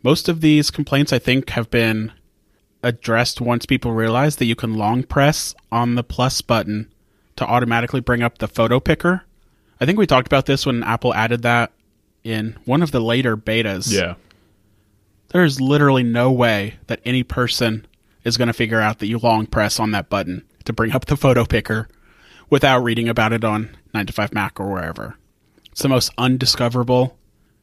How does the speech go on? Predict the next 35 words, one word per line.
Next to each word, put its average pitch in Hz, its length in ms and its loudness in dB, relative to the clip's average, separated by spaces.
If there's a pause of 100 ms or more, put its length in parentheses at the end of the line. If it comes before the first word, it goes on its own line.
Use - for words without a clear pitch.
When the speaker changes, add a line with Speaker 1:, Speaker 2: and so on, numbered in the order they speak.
(140)
Speaker 1:
interface 135 500 2
option 151 500 0
that 107 200 -4
I 104 60 -4
think - 340 -6 (100)
we've 107 140 -2
seen 113 220 -2
in 135 100 0
a 120 80 2
while. 98 460 0 (180)
Speaker 2:
It's 123 80 -6
just - 240 -8 (460)
a 98 60 -6
bit - 160 -4
bizarre. 87 540 -4 (140)
Like, 90 300 -8 (720)
I 143 60 0
think 262 160 4
eventually 131 580 2
they'll 127 240 2
come 127 200 0
back 117 180 0
round 101 360 2
to 101 80 0
just 87 200 -6
having 90 260 -4
another 87 240 -2
button 92 360 -2
on 92 120 -2
that 80 180 -6 (160)
horizontal 95 560 -2
bar 90 240 -2
that - 120 -10
has 107 180 2
Speaker 1:
Yeah. 87 80 -4